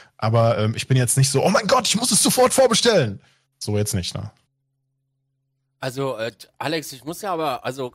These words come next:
Speaker 2: au-, also danke, ich muss aber sagen, meine Fresse sieht zu gut aus heute.
Speaker 1: Danke.
Speaker 2: Also
Speaker 1: Ja.
Speaker 2: der Sommer kickt rein bei dir auf jeden Fall. So richtig schönes, schlankes Gesicht, schön den Bart auch gemacht, so. Also heute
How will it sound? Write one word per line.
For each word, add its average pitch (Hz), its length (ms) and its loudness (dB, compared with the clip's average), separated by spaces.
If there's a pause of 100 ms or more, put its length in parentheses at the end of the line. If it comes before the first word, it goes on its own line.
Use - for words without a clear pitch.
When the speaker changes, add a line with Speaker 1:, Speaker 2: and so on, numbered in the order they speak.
Speaker 2:
au-, 135 240 -6
also 127 240 -6
danke, 254 480 -6 (220)
ich 113 140 -12
muss 156 200 -10
aber 180 180 -4
sagen, 151 260 -8
meine 175 220 -8
Fresse - 260 -14
sieht 143 160 -12
zu 170 120 -14
gut 170 160 -12
aus 98 220 -12
heute. 95 300 -20 (840)
Speaker 1:
Danke. 113 360 -8 (260)
Speaker 2:
Also 104 140 -10
Speaker 1:
Ja. 113 60 -2
Speaker 2:
der 185 80 -2
Sommer 190 260 -4
kickt - 300 -14
rein 285 200 -6
bei 123 120 -8
dir 101 200 -8
auf 101 140 -14
jeden 101 160 -18
Fall. 95 300 -16
So 104 100 -16
richtig 190 340 -12
schönes, 190 640 -8
schlankes 185 460 -8
Gesicht, 208 520 -12
schön 196 220 -6
den 156 180 -8
Bart 208 300 -6
auch 226 140 -10
gemacht, 214 360 -12
so. 214 200 -6
Also 139 280 -6
heute 240 200 -2